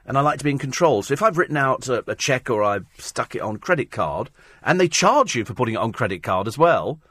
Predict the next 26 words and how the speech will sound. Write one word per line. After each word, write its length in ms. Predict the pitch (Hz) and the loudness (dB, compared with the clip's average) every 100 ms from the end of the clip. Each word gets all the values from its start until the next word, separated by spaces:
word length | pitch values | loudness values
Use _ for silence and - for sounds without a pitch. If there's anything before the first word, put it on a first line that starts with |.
| _ | _
and 100 | 233 | -2
they 100 | 285 | -2
charge 460 | - 330 330 349 - | 0 4 4 2 -2
you 180 | 110 - _ - | -6 -6 _ -8
about 200 | - 156 | -6 -2
two 160 | 226 | -4
pound 280 | 185 190 202 | 0 0 0
fifty. 500 | - - - 110 85 _ _ _ _ - | -2 -4 -2 -8 -8 _ _ _ _ -8
They 100 | 220 | -6
charge 600 | - - 247 277 269 - | -4 -4 -2 -2 -2 -4
you. 160 | 82 78 _ _ _ _ | -8 -12 _ _ _ _
It's 100 | - | -6
like 120 | 220 | -2
going 160 | 202 196 | 2 2
into 140 | 170 | 2
a 40 | 180 | 0
shop, 300 | - 220 - | 4 2 2
paying 180 | 165 160 | -2 -2
for 80 | |
it 60 | 139 | -6
on 40 | |
a 60 | 139 | -6
card, 140 | 143 | -2
and 80 | 131 | -2
they 120 | 113 | -2
go, 80 | 120 | -6